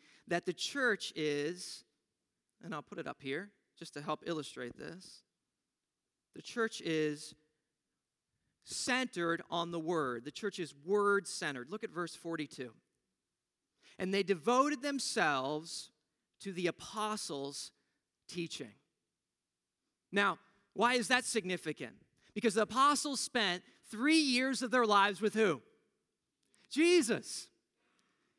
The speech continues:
Christianity is named after the Christ, right?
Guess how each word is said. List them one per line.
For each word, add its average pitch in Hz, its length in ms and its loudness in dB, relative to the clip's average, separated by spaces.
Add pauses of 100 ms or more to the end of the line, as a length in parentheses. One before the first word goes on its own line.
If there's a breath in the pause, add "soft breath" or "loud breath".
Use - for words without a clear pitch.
Christianity 285 560 2
is 269 120 2
named 277 240 2
after 247 320 4
the 247 80 0
Christ, 202 640 -2
right? 254 320 0